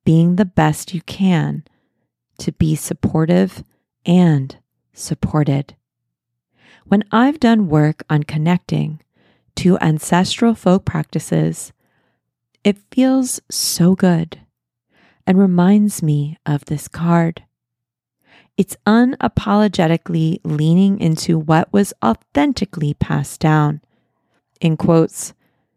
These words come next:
"We have this at home. And actually, it works better." And I think it's a quiet,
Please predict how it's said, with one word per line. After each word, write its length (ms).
"We 160
have 320
this 160
at 160
home. 420
And 120
actually, 720
it 140
works 300
better." 480
And 220
I 200
think 480
it's 160
a 60
quiet, 760